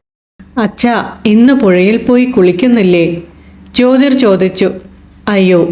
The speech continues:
ഇല്ലടാ, ഇന്ന് ഞാൻ ബക്കറ്റിലാണ് കുളി."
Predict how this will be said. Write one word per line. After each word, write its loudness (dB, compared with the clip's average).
ഇല്ലടാ, -2
ഇന്ന് 2
ഞാൻ 0
ബക്കറ്റിലാണ് -2
കുളി." 0